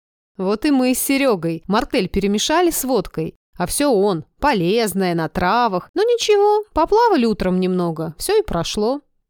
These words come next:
«Спасибо, Юрий Владимирович, вечер был чудесный». «Ну, за что же спасибо? Это ты украсила нашу компанию». «Послушай, Лиза», тут же спросил он, «что это за жильё у тебя на Рождественском?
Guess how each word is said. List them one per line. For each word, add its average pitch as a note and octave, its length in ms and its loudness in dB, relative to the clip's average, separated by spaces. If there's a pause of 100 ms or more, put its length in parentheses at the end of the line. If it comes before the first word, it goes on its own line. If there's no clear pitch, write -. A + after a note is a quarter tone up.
«Спасибо, G#3+ 640 0
Юрий A3+ 320 2
Владимирович, F#3 800 -2 (240)
вечер A#3 440 0
был E3 260 -4
чудесный». B3+ 840 -2 (380)
«Ну, F3+ 580 0
за A#3+ 200 0
что D#4 220 -2
же D#3 80 -4
спасибо? D#3 640 -4
Это D#4+ 180 0
ты C#4 220 2
украсила C#4+ 560 0
нашу G#3 260 -2
компанию». E3+ 720 -2 (400)
«Послушай, G#3+ 520 0
Лиза», A3+ 420 0 (300)
тут F3+ 140 0
же D#3+ 80 -2
спросил F#3 540 -2
он, D#3+ 180 -4 (520)
«что F#4 320 0
это G#4 160 0
за F#4 140 2
жильё G4 400 4
у F#3+ 80 2
тебя F#3+ 260 -2
на F#3 140 0
Рождественском? G3 920 -4